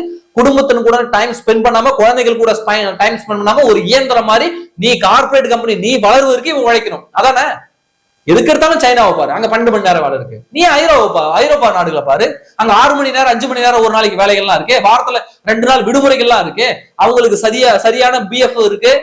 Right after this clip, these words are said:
அவங்களுக்கு சரியான சலுகைகள் இருக்கு, மருத்துவ வசதி இருக்கு, இதெல்லாம் இருக்கு. அதெல்லாம் ஏன் உங்க கண்ணுக்கு தெரிய மாட்டேங்குது? அப்பனா இது மேட்டுக்குடிகளினுடைய, அதாவது பன்னாட்டு கார்ப்பரேட் கம்பெனிகளினுடைய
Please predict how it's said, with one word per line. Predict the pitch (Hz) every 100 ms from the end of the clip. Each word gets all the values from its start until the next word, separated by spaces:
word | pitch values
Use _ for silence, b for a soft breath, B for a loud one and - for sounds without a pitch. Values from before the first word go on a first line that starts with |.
| - - _ _ _
அவங்களுக்கு | 165 226 233 214 220
சரியான | 220 254
சலுகைகள் | 233 220 247 254 233 202
இருக்கு, | 202 277
மருத்துவ | 208 226 277 240
வசதி | 208 202
இருக்கு, | 208 254
இதெல்லாம் | 247 285 233
இருக்கு. | 226 214
அதெல்லாம் | 269 285
ஏன் | 269
உங்க | 247 233
கண்ணுக்கு | 233 226
தெரிய | 226 214
மாட்டேங்குது? | 202 214 269 - B B 160
அப்பனா | - 277 254
இது | 190 170
மேட்டுக்குடிகளினுடைய, | 240 311 - 320 - 233 214 202 175 165 214
அதாவது | 208 247 202
பன்னாட்டு | 196 254 247 - 196
கார்ப்பரேட் | 226 247 233 -
கம்பெனிகளினுடைய | 190 175 202 175 165 147 165 226